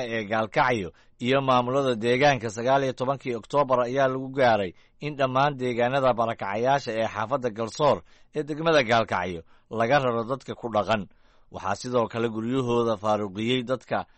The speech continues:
deegaanka oo dareensan inuu dagaalku qaadanayo muddo ka dheer intii markii hore la qiyaasayey. Reer Gaalkacyana waxay aad uga cabanayaan heshiis la'aanta labada dhinac. Degmada Gaalkacyo waxaa ku nool bulsho dhan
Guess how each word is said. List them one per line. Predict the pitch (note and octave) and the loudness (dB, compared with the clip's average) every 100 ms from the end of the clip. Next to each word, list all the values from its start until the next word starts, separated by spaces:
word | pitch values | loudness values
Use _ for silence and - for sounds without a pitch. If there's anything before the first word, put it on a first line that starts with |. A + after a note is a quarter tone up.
| _ | _
deegaanka | G#2 A2 A2+ C3 B2+ A2+ | -6 -2 2 2 2 -2
oo | G#2 G#2 | -4 -2
dareensan | G2 G#2 A2 G#2+ C3 | -4 -4 -4 -6 -8
inuu | B2+ A#2+ | -8 -10
dagaalku | A2 A2+ C3+ B2+ G#2+ G2+ | -6 0 2 2 0 -4
qaadanayo | A2+ A#2+ C3+ C3+ G#2+ F2+ - _ - | 2 4 4 2 0 -4 -10 _ -12
muddo | B2+ E3 | -2 -2
ka | - D#3+ | 0 0
dheer | C3+ G#2 E2+ - | 2 0 -2 -8
intii | C3 B2 A#2+ | -12 -8 -6
markii | A#2+ B2+ A#2 | -4 -6 -4
hore | G#2 G#2 | -2 -2
la | G2+ G2 | -2 -6
qiyaasayey. | G2 G#2 G#2+ G2+ G#2 A2 G2 _ _ _ _ | -4 -2 -4 -4 -6 -6 -8 _ _ _ _
Reer | C#3 D#3 | 2 2
Gaalkacyana | C#3+ C#3 B2+ A#2 C#3+ D#3+ A2 D2+ - | 4 2 2 0 2 2 0 -6 -8
waxay | B2 C3 C#3 | -2 0 2
aad | D#3 D#3+ C#3 | 4 4 2
uga | C3 D3+ | 0 0
cabanayaan | B2 D3 D#3 C3+ A#2 F#2+ D#2 _ _ _ | 2 4 4 4 2 0 -4 _ _ _
heshiis | A2+ A2+ D3 B2 | -10 -6 -4 -4
la'aanta | A#2+ G#2+ A#2+ C#3+ B2+ A#2 | -6 -2 0 0 0 2
labada | A2+ A#2+ A2+ | 2 2 0
dhinac. | G#2 A#2 F#2 - _ _ _ _ A#2+ | 0 -2 -2 -6 _ _ _ _ -8
Degmada | A#2+ A#2+ D3+ D3+ | -6 -2 2 2
Gaalkacyo | A2+ A#2+ A2+ A2 C#3 C#3+ | 2 0 0 0 2 2
waxaa | B2+ A#2+ A#2+ | 2 2 0
ku | C#3 | -2
nool | C#3 C3 C3 | -2 -2 -2
bulsho | A#2 A2 C#3+ | -6 -4 -4
dhan | C3+ A#2 F#2+ | 0 -2 -4